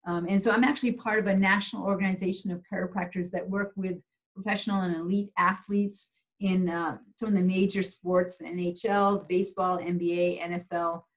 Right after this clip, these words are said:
um, all of, all these sports that can have these head-on collisions and concussion problems. That, and these problems can go far beyond the brain as well. So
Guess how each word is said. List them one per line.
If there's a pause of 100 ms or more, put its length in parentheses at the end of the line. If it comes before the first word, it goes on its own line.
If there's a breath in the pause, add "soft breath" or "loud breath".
(280)
um,
all
of,
all
these
sports
that
can
have
these
head-on
collisions (380)
and
concussion
problems.
That,
and
these
problems
can
go
far
beyond
the
brain (200)
as
well.
So